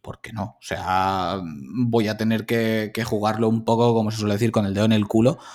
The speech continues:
porque no va a dar tiempo a que, que, que, que te spoilee nadie.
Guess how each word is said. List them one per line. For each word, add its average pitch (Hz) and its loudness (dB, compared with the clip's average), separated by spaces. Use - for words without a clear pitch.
porque 101 2
no 98 -4
va 101 0
a 107 0
dar 110 -2
tiempo 113 4
a 131 2
que, 110 2
que, 98 -2
que, 90 -8
que - -14
te 117 -12
spoilee 101 -4
nadie. 113 0